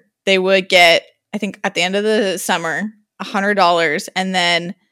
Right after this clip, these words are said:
if they didn't have any screen time, I think they got, like, an hour in the summer total time for it. Like, if they wanted to watch a movie as a family or stuff like that, like, they, that would be exempt, but they wouldn't be allowed to play video games or anything like that. They'd have to go out and, like, read or play in the yard or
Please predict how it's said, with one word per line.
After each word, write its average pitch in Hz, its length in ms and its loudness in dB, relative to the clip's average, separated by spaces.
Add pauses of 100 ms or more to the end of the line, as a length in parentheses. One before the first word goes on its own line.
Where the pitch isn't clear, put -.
(500)
if 202 140 -4
they 196 120 4
didn't 196 220 2
have 202 220 0
any 196 240 0
screen 170 300 -6
time, 202 240 -2
I 208 80 0
think 262 160 0
they 269 100 2
got, 220 200 4
like, 190 200 2
an 175 180 -6
hour 202 580 -2
in 226 120 -4
the 226 100 0
summer 226 280 0
total 214 600 -2
time 226 520 -4
for 226 220 -4
it. 240 220 -2
Like, 165 220 -2
if 175 80 -14
they 160 80 -4
wanted 151 140 -6
to 147 40 -6
watch 160 160 -10
a 180 40 -10
movie 175 200 -6
as 175 80 -6
a 190 60 -8
family 175 420 -8
or 180 80 -8
stuff - 240 -12
like 185 140 -16
that, 170 260 -6
like, 170 160 -10
they, 156 100 -8 (120)
that 170 80 -4
would 160 100 -8
be 170 120 -10
exempt, 175 440 -12 (380)
but 180 400 2
they 185 100 -2
wouldn't 170 220 -4
be 165 80 -6
allowed 151 120 -6
to - 40 -16
play 185 160 -8
video 277 240 -2
games 247 280 -2
or 208 40 -6
anything 247 180 -6
like 226 140 -4
that. 214 120 -2
They'd 170 160 -6
have 170 160 -8
to 175 80 -10
go 156 120 -6
out 135 100 -4
and, - 100 -12
like, 185 140 -10
read 233 380 -6
or 151 80 -6
play 160 180 -14
in 165 120 -10
the 220 100 -6
yard 240 420 -2
or 151 220 -8